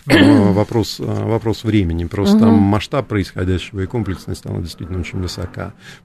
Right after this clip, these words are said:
Speaker 2: Поэтому очень сложно, э, действительно, как бы, ну, вот, э, сейчас понять и осмыслить,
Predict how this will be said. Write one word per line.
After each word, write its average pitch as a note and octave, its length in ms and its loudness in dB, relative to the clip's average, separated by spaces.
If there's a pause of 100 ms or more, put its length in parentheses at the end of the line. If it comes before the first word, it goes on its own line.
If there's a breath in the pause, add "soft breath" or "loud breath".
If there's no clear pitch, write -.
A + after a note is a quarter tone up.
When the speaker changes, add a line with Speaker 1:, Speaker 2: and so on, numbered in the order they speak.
(240)
Speaker 2:
Поэтому G2 840 -2
очень F#2 340 -2
сложно, F2+ 720 -2
э, F#2+ 440 -6
действительно, F2+ 460 -10
как E2 120 -14
бы, E2 120 -6
ну, F2+ 120 -2
вот, F2 160 -4 (160)
э, F#2+ 280 -6
сейчас A2 400 -6
понять F#2+ 440 -4
и G#2 40 -10
осмыслить, G2 680 -8